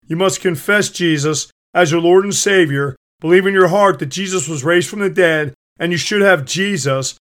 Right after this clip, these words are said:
reigning as Lord and Savior of your life. This is what a true born-again believer looks like. Many people believe that this confession of Jesus is only for forgiveness of your sins. Forgiveness of your sins is not a solitary thing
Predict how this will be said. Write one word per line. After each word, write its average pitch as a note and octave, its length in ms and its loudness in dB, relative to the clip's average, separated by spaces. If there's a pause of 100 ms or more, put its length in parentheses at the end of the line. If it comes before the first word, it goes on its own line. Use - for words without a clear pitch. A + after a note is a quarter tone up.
(140)
reigning F3 540 0
as D3+ 260 -4
Lord F3+ 200 2
and E3+ 100 -2
Savior F3 440 0
of D#3+ 220 -6
your E3 160 -2
life. C#3 540 -6 (360)
This F3 180 0
is F3 120 -6
what G3 120 0
a E3 100 2
true F#3+ 640 2 (180)
born-again G3 480 0
believer F#3 440 2
looks E3+ 300 -2
like. G#2+ 440 -12 (320)
Many F#3 220 0
people G3 300 -8
believe F#3+ 360 0
that F3 160 -2
this F#3 180 0
confession G3 580 -4
of G3+ 100 -8
Jesus D#3 640 -6 (200)
is D3+ 140 -4
only F#3+ 260 0
for F#3+ 240 0
forgiveness E3 560 -4
of F3+ 140 -4
your F3 120 -2
sins. D#3+ 640 -8 (380)
Forgiveness F#3+ 540 0
of G3 60 -4
your E3+ 140 -2
sins G3 300 -4
is D3+ 120 -6
not E3+ 200 -2
a E3 40 -4
solitary F3 680 -2
thing E3+ 500 -2